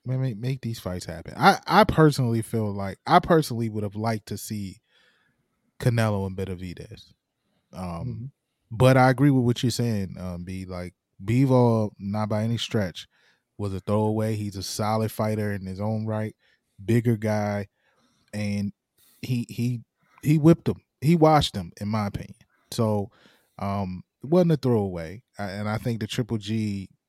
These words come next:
Speaker 1: fight was just a part of the package. It's just, I, I mean, it's tied to who they promotion, who they promoted by too, right? And, and we couldn't have gotten a Bivol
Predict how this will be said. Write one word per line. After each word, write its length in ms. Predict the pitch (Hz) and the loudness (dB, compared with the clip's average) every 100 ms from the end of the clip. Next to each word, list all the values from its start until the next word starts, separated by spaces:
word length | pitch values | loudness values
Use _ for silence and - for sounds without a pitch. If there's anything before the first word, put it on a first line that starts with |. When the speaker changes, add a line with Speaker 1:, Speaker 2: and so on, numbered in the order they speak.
| _ _ | _ _
Speaker 1:
fight 340 | - 104 98 | -4 -2 -2
was 180 | 95 95 | -4 -8
just 280 | 98 98 - | -6 -8 -8
a 40 | |
part 300 | 92 104 95 | -4 -2 -2
of 100 | 90 | -4
the 80 | 90 | -8
package. 440 | - 95 90 87 | -6 -6 -4 -8
It's 140 | 98 104 | -10 -6
just, 180 | 135 117 | -6 -2
I, 140 | 135 | 0
I 60 | 139 | 2
mean, 160 | 147 147 | 2 2
it's 100 | - | 2
tied 260 | 175 165 | 4 4
to 80 | 143 | 4
who 120 | 135 | 4
they 140 | 120 120 | 4 2
promotion, 500 | - 104 95 87 - 101 | 0 -4 -4 -6 -12 -6
who 160 | 107 | -2
they 100 | 107 | -2
promoted 440 | 101 95 92 85 - | -4 -6 -6 -8 -8
by 160 | - 85 | -10 -8
too, 160 | 104 | -10
right? 300 | 85 - 90 - _ _ _ _ - | -10 -10 -12 -14 _ _ _ _ -6
And, 180 | 110 113 | -4 -2
and 180 | 113 - - _ | -4 -6 -20 _
we 140 | 127 139 | 0 6
couldn't 260 | 175 156 | 8 8
have 140 | 147 120 | 6 4
gotten 340 | 131 120 117 | 4 4 2
a 80 | 113 | -2
Bivol 880 | 107 127 123 113 113 110 104 101 | 0 0 2 2 4 4 2 0